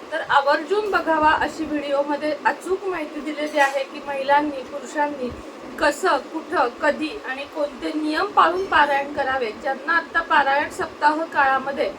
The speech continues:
म्हणजे वीस एप्रिल ते सव्वीस एप्रिल रोजी पारायण करायचे आहे, त्यांनी व्हिडिओ अवश्य बघावा ही नम्र विनंती करते.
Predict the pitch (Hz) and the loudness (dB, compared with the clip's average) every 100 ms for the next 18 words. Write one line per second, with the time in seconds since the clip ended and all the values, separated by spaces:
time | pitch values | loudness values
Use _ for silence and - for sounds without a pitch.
0 | - - - 269 302 330 311 330 427 427 | -10 -14 -12 -8 -4 -4 2 4 4 2
1 | 339 - 330 359 349 370 330 262 285 370 | -4 -2 -2 -2 -4 0 0 0 0 -2
2 | 339 - 320 311 285 269 320 320 285 262 | -4 -6 -4 0 0 0 -4 0 2 2
3 | 269 330 - 302 277 - 294 - 277 302 | 0 0 -4 -2 -2 -2 -4 2 2 0
4 | 277 - - - - 294 302 359 359 320 | -6 -8 -16 -16 -4 -2 0 -2 -2 0
5 | 302 285 247 277 370 - 392 294 277 247 | 2 2 2 2 2 -2 -2 0 0 2
6 | 269 311 320 311 302 302 302 262 247 240 | 0 -2 -4 -2 0 -2 -4 -6 -8 -8
7 | - 233 - | -4 -4 -4